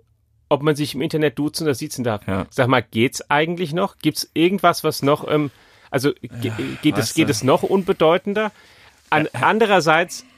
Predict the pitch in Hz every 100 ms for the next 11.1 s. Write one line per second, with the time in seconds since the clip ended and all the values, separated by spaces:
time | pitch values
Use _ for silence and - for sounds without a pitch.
0 | _ _ _ _ _ _ _ _ - 156
1 | 151 170 170 175 - 143 - - 131 151
2 | 151 - 147 139 160 165 156 135 151 139
3 | 127 127 - - 151 _ _ _ _ _
4 | _ _ _ _ _ _ _ 127 147 147
5 | _ _ - 135 127 135 123 123 - 127
6 | 127 123 117 - 143 120 98 - _ -
7 | - 120 117 117 110 - 117 117 110 113
8 | 117 127 113 - 104 - - 117 120 139
9 | 101 - 101 113 110 101 104 104 - 110
10 | - - 127 135 120 110 - 117 - 127